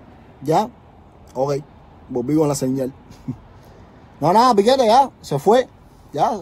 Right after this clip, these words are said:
vaya, yo creo que estoy pasado, estoy pasado, ¿ok? El protector no se presentó. Ok, descalificado por no presentación. Se les quiere.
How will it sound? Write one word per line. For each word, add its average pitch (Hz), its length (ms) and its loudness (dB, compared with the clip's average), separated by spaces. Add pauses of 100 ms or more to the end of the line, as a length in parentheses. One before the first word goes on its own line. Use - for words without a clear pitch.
vaya, 143 260 -4
yo 143 100 -4
creo 185 140 -6
que 190 60 -6
estoy 185 120 -8
pasado, 143 320 -10
estoy - 160 -8
pasado, 151 400 -4 (320)
¿ok? 120 160 -6 (960)
El 156 120 -2
protector 170 360 2
no 214 140 4
se 208 540 2
presentó. 196 540 0 (1900)
Ok, 120 100 -14 (200)
descalificado 143 720 -4
por 151 100 -4
no 160 100 -6
presentación. 160 640 -6 (2250)
Se 123 160 -8
les 139 100 -6
quiere. 185 340 2